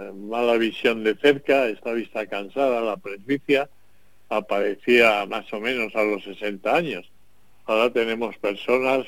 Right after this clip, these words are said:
con incluso menos de cuarenta que ya tienen problemas de visión de, de cerca. Y para solucionar ese problema hay un complemento específico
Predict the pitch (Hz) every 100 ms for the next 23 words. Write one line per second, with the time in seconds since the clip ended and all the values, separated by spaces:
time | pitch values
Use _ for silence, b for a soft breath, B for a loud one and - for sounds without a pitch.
0 | - 95 101 95 90 104 95 101 107 123
1 | 113 110 104 107 117 123 131 143 165 -
2 | - - - - 117 107 110 - 110 110
3 | 104 104 101 107 113 117 107 101 90 -
4 | 107 101 95 87 87 95 90 - 90 -
5 | 80 87 - - b b b - - -
6 | 131 120 110 - 113 110 104 117 110 107
7 | 113 120 131 123 135 135 131 147 147 156
8 | 120 113 120 110 110 113 123 135 143 135
9 | - 110 98 143 - 135 - 165